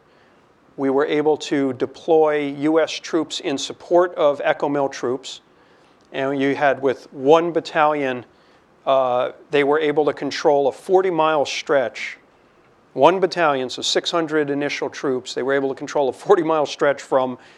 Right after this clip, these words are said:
uh, Roberts Field International Air-, Airport, uh, all the way up through Bushrod Island. And they, uh, just stationed some folks at the port, and they stationed some folks, they did presence patrols around town.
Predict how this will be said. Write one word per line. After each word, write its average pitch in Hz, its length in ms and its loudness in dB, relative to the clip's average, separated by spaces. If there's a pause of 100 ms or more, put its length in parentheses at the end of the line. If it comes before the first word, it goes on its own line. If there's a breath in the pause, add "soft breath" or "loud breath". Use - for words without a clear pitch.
(640 soft breath)
uh, 127 140 -2
Roberts 147 400 2
Field 160 260 2
International 143 680 -4
Air-, 147 120 -6
Airport, 156 580 0 (440 soft breath)
uh, 135 140 0
all 160 400 4
the 175 100 2
way 160 260 4
up 151 140 0
through 147 200 -4
Bushrod 135 460 0
Island. 120 380 -4 (720 soft breath)
And 139 840 0 (840 soft breath)
they, 139 500 2
uh, 131 380 2
just 143 340 -2
stationed 160 500 -2
some 151 140 -8
folks 147 340 0
at 147 120 -2
the - 80 -8
port, - 420 2 (640 soft breath)
and 135 260 -4
they 123 80 -2
stationed 147 420 -2
some 143 140 -8
folks, 147 320 -2 (140)
they 147 180 -2
did 139 160 -2
presence 160 380 0
patrols 143 440 -2
around 139 360 -2
town. 127 340 -4